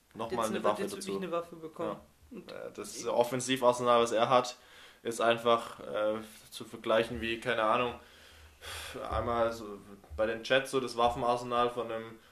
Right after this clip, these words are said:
Speaker 1: von einem kleinen Kind, wo gespielt hat mit so Spielwaffen und jetzt einmal
Speaker 2: Eine Bazooka.
Speaker 1: <laughs>
Speaker 2: Oder im
Speaker 1: Unge-
Speaker 2: Autovergleich,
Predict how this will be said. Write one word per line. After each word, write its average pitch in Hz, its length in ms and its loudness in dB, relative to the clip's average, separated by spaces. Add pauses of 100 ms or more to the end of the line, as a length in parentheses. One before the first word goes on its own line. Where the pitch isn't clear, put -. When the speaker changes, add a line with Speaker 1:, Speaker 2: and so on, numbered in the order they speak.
(160)
Speaker 1:
von 113 160 -8
einem 110 260 -6
kleinen 113 280 0
Kind, 131 380 -6
wo 113 260 -4 (140)
gespielt 143 460 -6
hat 151 200 0
mit 139 160 -8
so 127 260 0
Spielwaffen 151 760 -2 (320)
und 120 200 -6
jetzt 123 240 2
einmal 127 500 4
Speaker 2:
Eine 127 80 0
Bazooka. - 440 -2 (540)
Speaker 1:
<laughs> 165 460 6
Speaker 2:
Oder 185 180 6
im - 80 2
Speaker 1:
Unge- - 60 -6
Speaker 2:
Autovergleich, 170 600 0